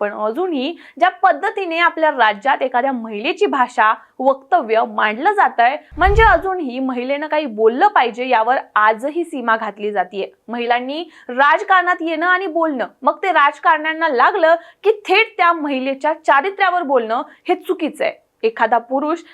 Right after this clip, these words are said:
जेव्हा बोलतो की तुमच्यासारखे छप्पन बघितले, तर त्याचा एवढा विषय होत नाही, पण एक स्त्री जेव्हा हेच शब्द बोलते,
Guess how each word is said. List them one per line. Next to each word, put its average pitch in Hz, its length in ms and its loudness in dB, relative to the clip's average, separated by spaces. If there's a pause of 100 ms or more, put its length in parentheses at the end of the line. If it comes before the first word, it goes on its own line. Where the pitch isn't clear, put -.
(140)
जेव्हा 320 200 4
बोलतो 269 680 -2
की 247 100 -8
तुमच्यासारखे 240 720 -2 (120)
छप्पन 392 380 -2
बघितले, 262 400 -2
तर - 320 -2
त्याचा 427 440 4
एवढा 466 240 2
विषय 453 200 -2
होत 403 240 2
नाही, 190 180 -6
पण 247 200 -4
एक 277 160 -4
स्त्री 349 360 0
जेव्हा 415 300 4
हेच 339 300 -8
शब्द 240 220 0
बोलते, 214 400 -4